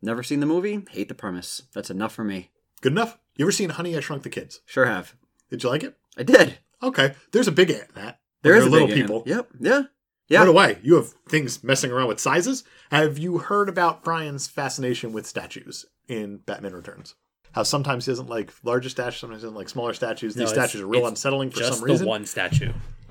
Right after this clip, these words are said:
Speaker 3: Well, two. There's two of them.
Speaker 2: Ant-Man's a, a movie that plays around with size.
Speaker 3: I have no issues with that
Speaker 1: I
Speaker 3: movie.
Speaker 1: think Doctor Manhattan
Speaker 2: Ant-Man?
Speaker 1: is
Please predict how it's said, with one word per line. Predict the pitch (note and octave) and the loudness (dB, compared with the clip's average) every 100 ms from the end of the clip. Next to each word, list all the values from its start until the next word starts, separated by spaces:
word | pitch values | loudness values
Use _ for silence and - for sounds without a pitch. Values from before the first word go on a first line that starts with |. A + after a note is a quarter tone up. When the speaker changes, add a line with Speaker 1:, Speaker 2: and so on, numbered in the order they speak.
| - - - | -20 -20 -2
Speaker 3:
Well, | D#3 | -2
two. | - B2+ E2 | 0 -4 -4
There's | G#2+ - | -12 -12
two | G2 | -12
of | E2+ | -12
them. | G2+ - - | -16 -16 0
Speaker 2:
Ant-Man's | C#4 A3+ F#3+ | 2 2 0
a, | F3 - | -2 -2
a | E3 | -2
movie | D#3+ D#3 | 0 0
that | C#3 | 0
plays | - C#3 | -2 -4
around | C3 | -4
with | A2+ | -6
size. | - C#3 A3 - _ _ _ _ - | 0 2 0 -6 _ _ _ _ -6
Speaker 3:
I | - - - - A2 | -6 -6 -12 -10 -10
have | G2+ | -8
no | G#2+ A2+ | -4 -4
issues | A2 - F2+ | -6 -12 -16
with | F#2 | 2
that | D#3+ | 2
Speaker 1:
I | |
Speaker 3:
movie. | F3+ | 6
Speaker 1:
think | C4 E3+ - | 4 4 8
Doctor | E3 E3 D#3 | 8 8 2
Manhattan | D3 C3+ C3 C3 B2 | 4 4 4 4 4
Speaker 2:
Ant-Man? | D#3 C4 | 2 0
Speaker 1:
is | - | -2